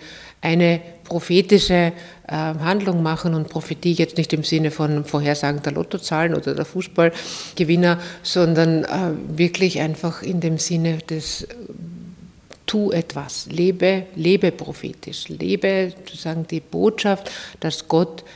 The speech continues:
es gut mit den Menschen meint. Und wie auch immer das ist und ob das jetzt, ob das jetzt Leute sind, die bei uns in der Kirche sind oder gar nicht, das war noch nie Aufgabe von uns,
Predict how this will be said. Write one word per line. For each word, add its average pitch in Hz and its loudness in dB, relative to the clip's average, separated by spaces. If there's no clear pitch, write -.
es - -4
gut 180 0
mit 170 0
den 139 -2
Menschen 135 -8
meint. 131 -14
Und 165 -4
wie 202 2
auch 170 2
immer 190 4
das 170 2
ist 165 -4
und 170 -4
ob 175 -6
das 180 -4
jetzt, - -4
ob - -12
das 180 -4
jetzt 175 0
Leute 160 4
sind, 175 -2
die 180 0
bei - -4
uns 180 0
in 180 0
der 170 2
Kirche 208 -2
sind 185 -2
oder 170 0
gar 165 0
nicht, 185 -2
das 151 -14
war 170 -2
noch 170 -4
nie 202 -4
Aufgabe 175 -4
von 165 -6
uns, 185 -2